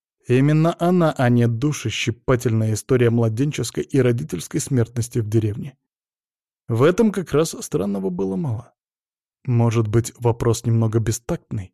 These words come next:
но сколько тебе лет? Если они живут по пять лет, это могло бы объяснить хоть что-то, пронеслось в голове у Макса. Мне восемнадцать. Эм, а бабушке твоей мамы? Ей было шестьдесят, когда она умерла.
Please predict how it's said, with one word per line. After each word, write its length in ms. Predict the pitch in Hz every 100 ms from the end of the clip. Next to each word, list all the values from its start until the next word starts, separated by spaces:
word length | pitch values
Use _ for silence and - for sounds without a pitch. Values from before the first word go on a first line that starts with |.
| _
но 100 | 127
сколько 340 | 117 - 208 196
тебе 260 | 202 196
лет? 300 | 185 - - _ _ _ _ _ _ _ _ _
Если 420 | 113 123 151 143
они 220 | 117 117
живут 440 | 123 117 127 165 _
по 120 | 123
пять 300 | - 127 -
лет, 300 | 110 123 151
это 160 | 151 123
могло 320 | 123 117 147
бы 100 | 175
объяснить 460 | 160 151 - 135
хоть 180 | - 117
что-то, 440 | - - 175 - 131
пронеслось 580 | 110 101 110 - 123
в 120 | 139 120
голове 340 | 120 110 107
у 60 | 101
Макса. 380 | 120 - - - _ _ _
Мне 220 | 175 190 233
восемнадцать. 680 | 214 147 120 117 - - _ _ _ _ _ _ _ _
Эм, 320 | 120 107 92 - _ _
а 100 | 117
бабушке 540 | 113 110 117 - 120
твоей 360 | 120 120 120 113
мамы? 400 | 113 120 170 160 _ _ _ _ _ _ _ _
Ей 320 | 127 131 143
было 320 | 123 143 139
шестьдесят, 720 | 131 139 127 120 127 - 139 -
когда 380 | - 101 104 98
она 240 | 95 95 -
умерла. 640 | 113 101 95 95 92 85